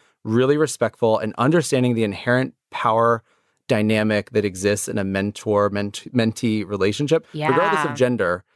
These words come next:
Speaker 1: is really important.
Speaker 2: Maybe
Speaker 1: So
Speaker 2: don't invite the mentee to your hotel room.
Speaker 1: Yeah, not hotel rooms, not Friday night drinks at eight o'clock, right? Like,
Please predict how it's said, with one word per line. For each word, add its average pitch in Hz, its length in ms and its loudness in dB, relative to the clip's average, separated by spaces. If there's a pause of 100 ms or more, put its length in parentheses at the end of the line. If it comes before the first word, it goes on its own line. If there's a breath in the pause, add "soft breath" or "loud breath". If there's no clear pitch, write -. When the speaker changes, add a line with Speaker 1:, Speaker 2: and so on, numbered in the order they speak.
(320)
Speaker 1:
is 123 180 2
really 120 220 4
important. 82 400 -2
Speaker 2:
Maybe 226 220 0
Speaker 1:
So 196 40 -8 (280)
Speaker 2:
don't 240 260 0
invite 220 320 2
the 220 80 0
mentee 202 560 2
to - 180 -4
your 185 300 4
hotel 285 320 0
room. 165 280 0 (160)
Speaker 1:
Yeah, 156 280 0 (320)
not 170 240 2
hotel 151 320 0
rooms, 78 380 -8 (260)
not 165 420 2 (220)
Friday 151 440 0
night 135 220 0
drinks 117 320 0
at 117 100 -2
eight 107 180 0
o'clock, 82 440 -4
right? 135 240 4
Like, 117 300 0